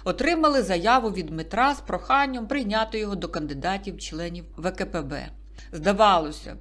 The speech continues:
син члена партії. «Давай, товариш Дроворуб, до нас з дорогою душею». Та не все так просто.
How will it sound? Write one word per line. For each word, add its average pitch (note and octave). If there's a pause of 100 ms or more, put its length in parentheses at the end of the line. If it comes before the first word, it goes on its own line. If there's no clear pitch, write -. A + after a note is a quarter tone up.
(100)
син C#4
члена G3
партії. D#3
«Давай, A#3+
товариш C#4+
Дроворуб, B3+
до A3
нас A3
з F#3+
дорогою A3
душею». G#3+ (440)
Та D#3+
не F3
все A3
так G3+
просто. A#3+